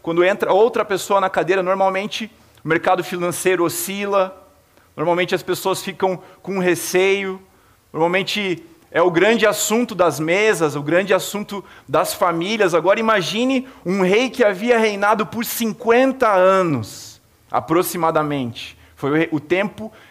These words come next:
de reinado do rei Uzias. Quanto tempo de estabilidade, quanto tempo no mesmo cenário político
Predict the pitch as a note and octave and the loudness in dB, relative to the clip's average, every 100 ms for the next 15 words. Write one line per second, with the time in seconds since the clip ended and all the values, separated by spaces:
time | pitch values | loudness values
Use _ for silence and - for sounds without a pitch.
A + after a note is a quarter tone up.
0 | - B2+ E3 E3+ D3+ D#3 E3+ F3 F#3 - | -6 0 2 2 0 0 0 -2 -12 -18
1 | - C#3+ E3+ E3+ F3 E3+ C#3 C3+ C3+ A2 | -14 -2 0 2 -2 -4 -6 -6 -4 -4
2 | - F3+ A#3 A#3 F3+ G#3+ A3 G#3+ F3 G3+ | -4 -2 0 -2 -6 -4 -4 -6 -8 -6
3 | - F#3 F#3 F3+ C#3 D3 D#3 D3 A#2+ A2 | -2 -2 -2 -4 0 2 2 0 -6 -12
4 | - - D3+ E3 F#3 - F#3 G3 G3 G3 | -18 -8 -6 -4 -6 -4 -2 -2 -4 -2
5 | E3+ - - - E3 E3+ F#3+ F#3 G3+ - | -2 -6 -16 -4 -2 0 0 -2 -6 -4
6 | G#3 F#3+ F3 D#3+ F#3+ G3+ G3 D#3 F3+ F3 | -2 0 0 2 2 0 -2 -6 -6 -4
7 | E3+ G3+ - G3+ G#3+ | -4 -4 -8 -10 -10